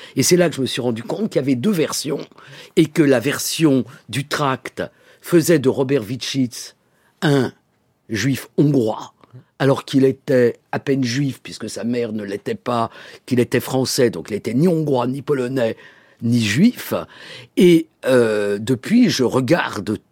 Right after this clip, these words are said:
quelle reproduction il y a, et c'est assez amusant, parce que vous avez une partie, euh, qui reproduit le tract, <laughs> sans voir que c'est pas l'affiche.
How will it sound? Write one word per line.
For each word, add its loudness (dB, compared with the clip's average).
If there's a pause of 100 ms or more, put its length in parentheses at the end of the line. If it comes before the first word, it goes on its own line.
(440)
quelle 2
reproduction 0
il 0
y 4
a, 2
et -2
c'est -10
assez -4
amusant, 0 (320)
parce -4
que 0
vous 2
avez 2
une 2
partie, -6 (340)
euh, 0
qui -6
reproduit -2
le 0
tract, -6 (460)
<laughs> -20
sans 0
voir 0
que 0
c'est -2
pas -4
l'affiche. -6